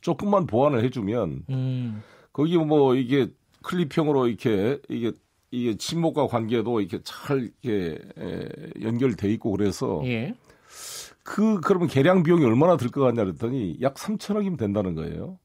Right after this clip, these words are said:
Speaker 1: 그럼 삼천억이면 서울 지하철 일 킬로 놓는데 천사백 억, 천오백 억이 들어가요.
Speaker 2: 예.
Speaker 1: 서울 지하철 이 킬로 건설할 돈이면 동해선 전체가 업그레이드가 된다는 겁니다.
Speaker 2: 음흠.
Speaker 1: 그러면 충분히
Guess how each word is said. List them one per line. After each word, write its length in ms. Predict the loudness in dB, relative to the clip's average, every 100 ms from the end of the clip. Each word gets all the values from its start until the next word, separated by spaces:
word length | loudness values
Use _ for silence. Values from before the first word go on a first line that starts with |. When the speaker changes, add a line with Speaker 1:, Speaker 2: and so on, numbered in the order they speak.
| _
Speaker 1:
그럼 120 | -14
삼천억이면 640 | -6 -4 0 2 2 2 0
서울 300 | 2 2 2
지하철 640 | 2 2 2 0 0 -2 0
일 220 | 2 2
킬로 260 | 2 2
놓는데 380 | 4 2 2 0
천사백 500 | 0 -2 0 0 0
억, 100 | -4
천오백 320 | -4 -4 -2 -2
억이 100 | -2
들어가요. 540 | -2 -2 -4 -6 -12 -10 -6
Speaker 2:
예. 400 | -6 -6 -8 -12 _ _ -20 _
Speaker 1:
서울 280 | -2 4 4
지하철 400 | 6 4 4 2
이 160 | 2 0
킬로 360 | 0 4 4
건설할 560 | 6 4 4 4 4 2
돈이면 640 | 2 2 4 2 2 -2 -10 _ _ _
동해선 440 | 0 4 4 4 2
전체가 680 | -2 0 -2 2 2 2 -4 _ _ _
업그레이드가 440 | -6 0 2 4 2
된다는 400 | 0 0 0 -2
겁니다. 360 | -8 -12 -18 _ -14
Speaker 2:
음흠. 440 | -12 -10 -10 -6
Speaker 1:
그러면 220 | -2 0
충분히 640 | -2 -6 -8 -6 -2 -2